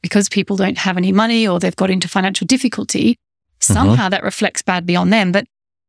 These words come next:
Speaker 1: you know, we've only got to look at covid. You know, a lot of good businesses, a lot of people that were doing incredibly well.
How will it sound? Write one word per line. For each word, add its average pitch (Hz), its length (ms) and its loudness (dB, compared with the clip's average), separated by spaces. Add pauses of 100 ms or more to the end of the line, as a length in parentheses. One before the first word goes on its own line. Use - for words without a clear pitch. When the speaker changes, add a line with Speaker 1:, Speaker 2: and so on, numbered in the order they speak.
Speaker 1:
you 226 120 4
know, 214 60 4
we've 196 140 2
only 254 140 4
got 220 80 2
to 185 60 0
look 196 180 0
at - 100 -6
covid. 208 520 0 (420)
You 208 100 2
know, 185 120 0
a 185 40 0
lot 190 160 4
of 208 100 0
good 175 160 0
businesses, 262 560 2
a 226 60 4
lot 190 120 2
of 180 60 -4
people 220 260 2
that 190 80 2
were - 60 0
doing 202 240 2
incredibly 185 460 0
well. 233 440 4